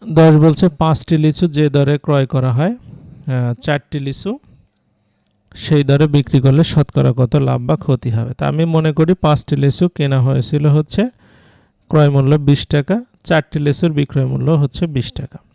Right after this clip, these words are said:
একই সমান। এখন পাঁচটি লিচুর ক্রয় মূল্য যদি বিশ টাকা হয়, তাহলে একটার দাম হবে চার টাকা, তাহলে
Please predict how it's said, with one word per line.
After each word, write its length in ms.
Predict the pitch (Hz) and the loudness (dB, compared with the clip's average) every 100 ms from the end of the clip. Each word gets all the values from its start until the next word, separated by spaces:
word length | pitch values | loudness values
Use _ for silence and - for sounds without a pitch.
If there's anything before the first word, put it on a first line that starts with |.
| _ _ | _ _
একই 220 | 208 147 151 | -10 -6 -6
সমান। 380 | 135 120 131 - _ _ _ _ _ _ _ _ _ _ _ - | -4 -6 -8 -14 _ _ _ _ _ _ _ _ _ _ _ -10
এখন 240 | 135 147 | -6 -6
পাঁচটি 460 | - 160 147 - 175 | -4 -2 -2 -2 2
লিচুর 300 | 175 - 185 | 2 2 4
ক্রয় 200 | 175 170 | 4 4
মূল্য 200 | 170 165 | 4 2
যদি 180 | 165 | 2
বিশ 300 | 160 151 147 | 0 0 -2
টাকা 280 | - 143 156 | -2 -2 0
হয়, 280 | 120 123 151 | 2 2 0
তাহলে 200 | 156 147 | -2 -4
একটার 280 | 147 - 147 | -4 -6 -4
দাম 140 | 151 | -2
হবে 240 | 143 151 151 | -2 -2 -4
চার 220 | 165 151 - | -2 -4 -4
টাকা, 300 | 143 127 170 - | -6 -6 -8 -8
তাহলে 200 | 139 | -8